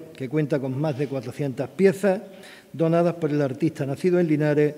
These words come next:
y que se ha convertido en un espacio de culto para los millones de seguidores de Rafael de todo el mundo. Además, es un museo con una particularidad que lo hace especial,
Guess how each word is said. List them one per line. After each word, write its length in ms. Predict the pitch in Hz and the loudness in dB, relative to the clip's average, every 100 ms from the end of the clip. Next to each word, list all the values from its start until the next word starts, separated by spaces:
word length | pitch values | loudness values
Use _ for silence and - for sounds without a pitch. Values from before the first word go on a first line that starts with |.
| - - - | -12 -20 -6
y 80 | 190 | -2
que 120 | 190 | -2
se 140 | - 170 | 2 2
ha 60 | |
convertido 720 | 151 151 139 123 160 156 151 - | 4 2 0 2 2 4 2 -2
en 140 | 147 156 | -4 -2
un 80 | |
espacio 360 | 156 160 143 143 | -2 -2 -4 0
de 120 | 139 | -2
culto 500 | - 156 123 147 143 - | 0 -2 0 -2 -4 -6
para 160 | - 151 | -4 0
los 120 | 160 | 0
millones 360 | 139 139 151 135 | 2 0 0 -2
de 80 | 135 | -4
seguidores 480 | 139 127 143 131 120 | -4 -2 -2 -4 -6
de 80 | 135 | -8
Rafael 540 | 143 - 139 139 135 - - - - - | -8 -6 -4 -4 -6 -12 -20 -20 -20 -14
de 180 | 127 127 | -10 -4
todo 520 | 151 143 147 - - | -2 0 -2 -6 -10
el 120 | 135 | -6
mundo. 320 | 135 139 101 - - - - - - - - | -2 -2 -4 -14 -20 -20 -20 -20 -20 -20 -12
Además, 640 | 127 151 180 175 - - - - - - - - - | -4 2 2 2 -4 -14 -18 -20 -20 -20 -20 -20 -8
es 200 | 160 - | -6 -2
un 120 | 165 | 0
museo 460 | 151 147 175 170 170 | 0 0 2 2 0
con 140 | 160 | -4
una 180 | 151 143 | -6 -4
particularidad 800 | 143 127 131 135 135 139 175 226 - - - - - - - | -4 -4 -2 -2 0 4 4 4 -4 -14 -18 -20 -20 -20 -8
que 120 | 143 | -4
lo 120 | 143 | 0
hace 420 | 151 - 160 151 - | -2 -2 -2 -2 -6
especial, 600 | 151 - 131 180 165 101 | -14 -8 -2 4 4 2